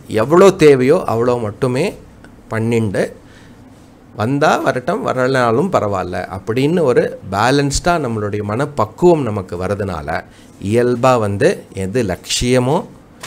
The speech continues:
எதற்காக நம்ம இங்க படிக்க வந்திருக்கோமோ, அதற்கு கம்ஃபர்டபுளா travel பண்ண முடியும்.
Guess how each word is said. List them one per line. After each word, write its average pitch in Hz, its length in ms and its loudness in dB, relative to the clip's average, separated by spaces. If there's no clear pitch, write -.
எதற்காக 117 640 2
நம்ம 107 220 0
இங்க 98 140 0
படிக்க 107 340 -2
வந்திருக்கோமோ, 113 680 -2
அதற்கு 151 600 2
கம்ஃபர்டபுளா 139 800 0
travel 98 300 -6
பண்ண 90 260 -12
முடியும். 80 440 -10